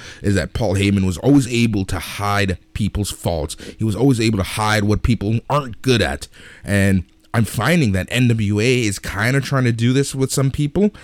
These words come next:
um, and it's smart that they recognize this, at least with their champions and the championship matches and the main events of the night.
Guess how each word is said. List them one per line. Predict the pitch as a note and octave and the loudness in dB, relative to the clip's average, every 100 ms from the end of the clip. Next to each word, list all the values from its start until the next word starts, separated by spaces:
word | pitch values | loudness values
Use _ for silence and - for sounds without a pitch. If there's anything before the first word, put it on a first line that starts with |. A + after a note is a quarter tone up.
| - - - | -20 -18 -4
um, | G2 F#2 F2 E2 | 0 2 2 0
and | G2 G2 | 0 0
it's | F2+ - - | 0 -4 -4
smart | - A2+ A2 G2 | -2 0 0 0
that | G2+ | -2
they | F#2+ | -2
recognize | E2+ A2+ C3+ A2 G#2 E2 E2 D#2 | 0 0 0 0 0 2 0 0
this, | E2+ D#2+ - | -2 -2 -2
at | F#2+ - | -4 -4
least | B2 F3+ C#3 - - - - - - | -4 0 0 -2 -6 -14 -20 -18 -2
with | A2 | 0
their | G2 | 0
champions | E2+ A2 G2+ F#2 F2+ C#2 C#2+ - - - | -2 0 0 0 -2 -2 -4 -8 -16 -6
and | G2+ G2+ | 0 2
the | |
championship | F2+ - G2+ F2+ G2 F2 G2+ | 0 -2 -2 0 -2 0 -2
matches | - E2 D#2+ - D2 C#2+ | -2 -2 -2 -4 -4 -4
and | F#2+ | 0
the | F#2+ | 2
main | F#2+ G2 | 2 2
events | F#2 F2+ F2 E2+ | 2 0 -2 -2
of | F2 | -2
the | D#2 | -2
night. | C#2 C#2 - | -2 -4 -8